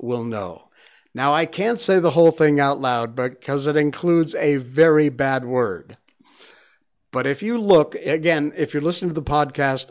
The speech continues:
I'm sorry, please, if nothing else, check out the link to this. It's the last link in our,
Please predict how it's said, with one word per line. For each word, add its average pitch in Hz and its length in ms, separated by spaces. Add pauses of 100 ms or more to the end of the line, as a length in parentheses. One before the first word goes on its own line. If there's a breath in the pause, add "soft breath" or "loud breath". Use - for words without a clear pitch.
I'm 117 160
sorry, 107 460 (340)
please, 127 480
if 135 240
nothing 170 400
else, 135 380 (420 soft breath)
check 160 320
out 147 180
the 135 100
link 127 260
to 117 80
this. 98 320
It's 110 180
the 123 100
last 123 440
link 131 340
in 117 100
our, 110 400